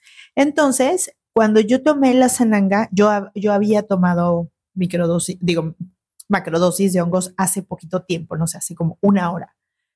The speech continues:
De hecho, ya iban a cerrar la ceremonia y yo le dije, "Yo quiero un poco más", porque quería resolver un tema que yo sabía que estaba profundo en mí y atorado. Entonces, cuando ponen la sananga, yo estaba, digamos,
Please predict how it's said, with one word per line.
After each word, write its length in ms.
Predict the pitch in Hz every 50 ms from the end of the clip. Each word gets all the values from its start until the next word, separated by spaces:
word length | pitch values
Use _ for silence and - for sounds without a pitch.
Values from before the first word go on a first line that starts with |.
| _ _
De 80 | - 196
hecho, 140 | 190 - 220
ya 260 | 202 208 190 180 -
iban 240 | - 208 208 202 190
a 60 | 190
cerrar 200 | 175 202 180 185
la 80 | 185 185
ceremonia 540 | 185 190 185 180 190 214 226 233 247 254 -
y 100 | - 185
yo 100 | 185 196
le 100 | 185 185
dije, 220 | 180 196 185 190 180
"Yo 120 | 190 175
quiero 140 | 185 190 190
un 100 | 180 180
poco 220 | 185 175 180 180
más", 240 | 170 170 180 - -
porque 240 | - 190 175 175 165
quería 420 | - 180 180 190 208 196 190 202
resolver 460 | 202 208 - - - 175 170 180 175
un 100 | 180 175
tema 260 | - 165 160 160 165 -
que 120 | - 175
yo 120 | 175 196
sabía 440 | 190 - 220 208 196 220 226 220 208
que 80 | 214 -
estaba 340 | - - 180 175 175 170 170
profundo 600 | - 160 - - 175 160 160 165 160 - - -
en 160 | 160 160 165
mí 120 | 170 170 165
y 180 | 156 165 170
atorado. 400 | - - - 95 - - _ 196 196
Entonces, 480 | 202 - 220 220 214 226 220 214 - _ _ _ _ _ _ _ _ _ _ _ _ _ _ _ _ _
cuando 320 | - 240 233 233 233 220 233
ponen 260 | 285 294 330 349 349
la 100 | 349 320
sananga, 680 | 320 - 294 277 269 240 220 208 196 202 240 254 - _ _ _ _ _ _ _ _ _ _ _ _ _ _ _ _ -
yo 200 | 180 190 220 226
estaba, 460 | 226 - 226 185 214 190 190 190 185
digamos, 640 | 185 180 180 170 170 175 180 190 190 190 - -